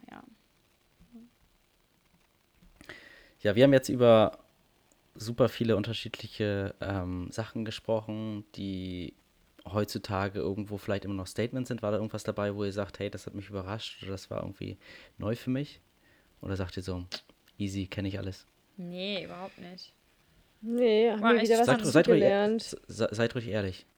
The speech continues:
Speaker 3: Ja.
Speaker 1: <laughs> Nee, aber ich fand's, ähm, krass mit den Farben von der Blutung. Das hat mich
Speaker 2: Mhm.
Speaker 1: richtig überrascht, muss ich ehrlich sagen. Weil ich dazu noch nie was gelesen hab oder das gehört habe.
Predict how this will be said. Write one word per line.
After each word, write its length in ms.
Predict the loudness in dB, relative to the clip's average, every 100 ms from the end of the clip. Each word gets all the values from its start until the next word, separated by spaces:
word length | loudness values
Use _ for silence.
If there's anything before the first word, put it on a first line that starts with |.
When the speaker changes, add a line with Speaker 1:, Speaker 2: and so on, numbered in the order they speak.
| -16 -14 -6
Speaker 3:
Ja. 160 | -4 -2 -4 -8
Speaker 1:
<laughs> 200 | -8 2
Nee, 180 | 4
aber 140 | 4 4
ich 80 | 2
fand's, 200 | -4 -6 -6
ähm, 220 | -6 -6
krass 280 | -8 -10 -6
mit 180 | -8 -6
den 320 | -8 -8 -10
Farben 440 | -8 -6 -6 -8 -8
von 140 | -8
der 60 | -8
Blutung. 340 | -10 -14 -14 -14 -16 -16
Das 380 | -16 -18 -20 -20 -18
hat 120 | -14
mich 280 | -14 -10 -6 -4
Speaker 2:
Mhm. 60 |
Speaker 1:
richtig 320 | -4 -6 -14
überrascht, 400 | -10 -10 -10 -12
muss 160 | -16 -16
ich 120 | -14
ehrlich 240 | -12 -12 -10
sagen. 420 | -10 -8 -8 -10 _ _ _ _ _ _ _ _ _ _ _ _
Weil 180 | -4 -4
ich 120 | -4
dazu 460 | -8 -6 -6 -10 -10
noch 140 | -6
nie 220 | -4 -4 -4
was 160 | -6 -6
gelesen 360 | -6 -6 -8
hab 200 | -10 -8
oder 400 | -10 -8 -10 -12 -16
das 140 | -16
gehört 380 | -12 -10 -10 -10
habe. 400 | -10 -8 -8